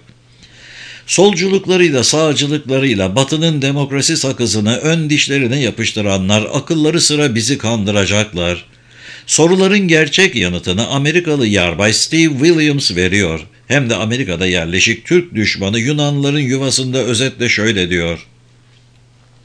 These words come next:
"Afganistan'a girerek Orta ve Güney Asya'da üsler elde edilmiş hava koridorları güvence altına alınmıştır. Bağdat'a yürümenin güvencesi Girit'teki yakıt depolarıyla altıncı Filo Limanı'ndan, İncirlik Üssü'nden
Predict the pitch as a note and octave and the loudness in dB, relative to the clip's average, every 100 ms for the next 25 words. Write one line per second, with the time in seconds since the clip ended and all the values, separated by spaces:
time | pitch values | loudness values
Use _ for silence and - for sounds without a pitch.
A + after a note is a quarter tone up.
0 | - - - - - - - D#3 D3+ D3+ | -20 -20 -20 -20 -18 -18 -4 -4 0 0
1 | C3+ - F#2 F2+ D2+ E2+ D#2+ G2+ F#2 D3 | 2 0 0 0 0 -2 0 0 0 -2
2 | D3+ E3+ D#3 C#3+ C#3+ D3+ G#2 F2+ - F2+ | 0 0 0 0 0 -2 0 -2 0 0
3 | G#2 C3+ C#3 - E3+ C3 G#2+ G2+ G2 G2+ | 2 2 0 0 0 2 0 2 2 2
4 | F#2+ G2 A#2 - F2 F#2+ B2 G#2+ A2 G#2 | 0 0 0 0 0 0 0 -2 0 0
5 | G#2 G2 G#2 F#2 F#2+ F#2 G2 A2+ D#3+ D#3 | 0 0 -2 0 0 0 0 0 0 -2
6 | D3 B2 G#2 G2+ G2 F#2+ - F2+ F2+ - | -2 -2 0 0 -2 -2 -2 -2 -2 -4
7 | - - _ - - - - D3+ F#3+ G3 | -16 -20 _ -20 -20 -18 -2 2 2 2
8 | F#3+ G3+ F3+ F3+ F#3 F3+ G3 D#3+ G2+ F#2+ | 0 2 4 4 2 2 0 0 0 0
9 | F#2+ F#2 F#2+ C#3+ C3 F3 F3 F3 E3+ D#3 | 0 0 0 -2 2 4 4 2 -2 0
10 | D#3+ D#3+ - F3 E3 D#3+ D#3+ D3+ E3 G2+ | 0 0 -2 -2 -2 0 0 2 2 0
11 | G#2 B2 C#3+ C#3 D#3 C#3+ E3+ C3+ D3+ A#2 | 0 0 -2 0 -2 0 0 0 0 0
12 | A2 G2 G2 F#2+ F#2+ F2 G2 F#2+ E2+ C#3 | 0 -2 -2 0 -2 0 0 0 -2 -2
13 | G#2+ B2 G2 A#2 G2+ G2 G#2 G2 G2 G2+ | 0 -2 -2 -2 -2 -2 -4 -2 0 0